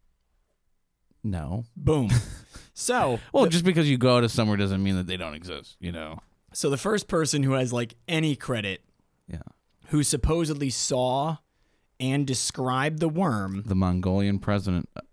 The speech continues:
Speaker 1: uh,
Speaker 2: Nope.
Speaker 1: yeah.
Speaker 2: It was a man, it was a man named Roy Chapman Andrew. Now, he was a
Speaker 1: <laughs>
Speaker 2: pa-, he was a paleontologist,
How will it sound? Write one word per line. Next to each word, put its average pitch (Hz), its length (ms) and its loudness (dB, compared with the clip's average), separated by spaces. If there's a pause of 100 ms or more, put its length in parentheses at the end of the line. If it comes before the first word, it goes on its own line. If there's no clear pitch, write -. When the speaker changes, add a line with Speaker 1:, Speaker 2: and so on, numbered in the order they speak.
(120)
Speaker 1:
uh, 85 280 -4 (160)
Speaker 2:
Nope. 170 260 -4 (320)
Speaker 1:
yeah. 107 160 -2
Speaker 2:
It - 20 4
was 139 120 2
a 131 40 0
man, 151 460 0
it 143 220 -4
was 131 140 0
a 131 40 0
man 147 320 0
named 127 220 0
Roy 147 400 2
Chapman 139 640 -2
Andrew. 120 480 -4 (880)
Now, 131 200 2
he 135 300 2
was 220 140 4
a 165 60 0
Speaker 1:
<laughs> 185 80 4
Speaker 2:
pa-, 160 240 2
he 139 160 2
was 220 100 2
a 226 80 0
paleontologist, 147 1120 0